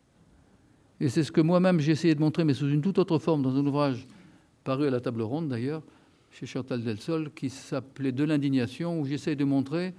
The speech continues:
que la dignité humaine n'est apparue dans le monde qu'à partir de l'indignité. Et donc à partir d'une réaction d'indignation,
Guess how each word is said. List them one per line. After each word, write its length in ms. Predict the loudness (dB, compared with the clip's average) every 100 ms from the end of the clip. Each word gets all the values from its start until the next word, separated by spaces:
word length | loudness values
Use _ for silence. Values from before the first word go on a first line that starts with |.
| -18 -20 -20 _ 0
que 380 | 2 2 0 -8 -20 _ -2
la 200 | 0 2
dignité 480 | 2 2 2 2
humaine 460 | 2 2 2 2 0
n'est 320 | 0 2 4 4
apparue 480 | 6 4 4 2
dans 160 | 4 6
le 100 | 6
monde 380 | 6 4 2 -2 -10 -20 _ -2
qu'à 120 | 2 4
partir 320 | 4 4 4
de 80 | 8
l'indignité. 680 | 8 8 6 4 2 -2 -4 -14 _ _ _ _ _ _ 0 4
Et 100 | 6
donc 260 | 6 4
à 80 | 4
partir 420 | 2 2 2 4
d'une 180 | 6 6
réaction 340 | 4 2 2
d'indignation, 760 | 4 4 4 4 2 0 -2